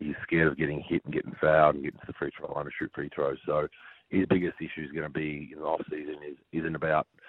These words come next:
training. It isn't about getting free throws up. It's gonna be, you know, working with a sports psychologist and just trying to get over that hump. And, and then, you know, it's, it's sad to watch.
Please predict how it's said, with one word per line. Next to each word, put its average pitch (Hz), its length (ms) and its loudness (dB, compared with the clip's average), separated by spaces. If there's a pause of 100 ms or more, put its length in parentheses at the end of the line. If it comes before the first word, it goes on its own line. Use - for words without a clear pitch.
(500)
training. 95 460 6
It 85 80 0
isn't 82 220 -2
about 80 280 -2
getting - 200 -6
free 82 180 0
throws 78 260 -2
up. 73 180 2
It's - 160 -6
gonna 76 140 -8
be, 73 320 -8 (840)
you - 80 -8
know, 71 180 0 (320)
working 82 260 -2
with 73 140 -4
a - 40 -8
sports - 240 0
psychologist 73 560 0
and 67 100 -8
just 67 140 -10
trying 73 200 0
to 69 100 -4
get 73 100 2
over 73 160 4
that 71 120 2
hump. 73 300 -2
And, 71 260 -2 (140)
and 73 120 -8
then, 71 280 -8 (180)
you 80 140 -4
know, 64 80 -2
it's, 71 180 -2
it's - 180 -4
sad 98 200 6
to 90 80 2
watch. 92 200 8